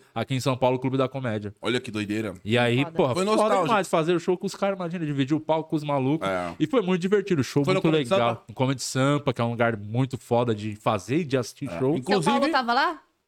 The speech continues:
Speaker 1: Quem?
Speaker 3: Seu
Speaker 2: Seu
Speaker 3: Paulo?
Speaker 2: Paulo?
Speaker 1: Esse ele não tava, seu Paulo não tava nesse.
Speaker 2: Inclusive,
Speaker 1: Faltou
Speaker 2: no Comedy
Speaker 1: ele.
Speaker 2: Sampa, dia três de dezembro agora, vai ter Senhor e Senhora Maloca.
Speaker 1: Ah, boa.
Speaker 3: Verdade.
Speaker 2: No Comedy Sampa, três de dezembro, em nove e meia da noite, ingresso vinte e cinco conto,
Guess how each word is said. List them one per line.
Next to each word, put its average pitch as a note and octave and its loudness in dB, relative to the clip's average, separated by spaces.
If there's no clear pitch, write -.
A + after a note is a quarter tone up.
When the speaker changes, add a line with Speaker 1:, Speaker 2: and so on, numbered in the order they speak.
Speaker 1:
Quem? D#3 -2
Speaker 3:
Seu A3+ -2
Speaker 2:
Seu G3 2
Speaker 3:
Paulo? A3 4
Speaker 2:
Paulo? C#4 2
Speaker 1:
Esse B3 2
ele A#3+ 2
não C4 -6
tava, A3+ 2
seu E3+ -4
Paulo E3 0
não F3 -10
tava F#3+ -2
nesse. E3 -6
Speaker 2:
Inclusive, A#3+ 2
Speaker 1:
Faltou E3+ 2
Speaker 2:
no F#3 2
Comedy D#3 2
Speaker 1:
ele. G#3+ 0
Speaker 2:
Sampa, A#3 2
dia F#3+ 2
três B3 2
de A3+ -2
dezembro D#3+ 2
agora, F#3+ 2
vai G3 0
ter F#3 -2
Senhor G3+ -4
e G#3 -4
Senhora A#3 -4
Maloca. B3+ 2
Speaker 1:
Ah, G#3+ -2
boa. - -2
Speaker 3:
Verdade. F#3+ -2
Speaker 2:
No D#3 -2
Comedy F#3 0
Sampa, G#3+ 0
três C#4+ 2
de F3 -10
dezembro, F#3+ 2
em D#3+ -6
nove G#3 2
e - -2
meia G3+ 2
da G3 2
noite, G3+ 0
ingresso G#3+ 2
vinte B3 -4
e - -12
cinco C#4 -2
conto, B3+ 0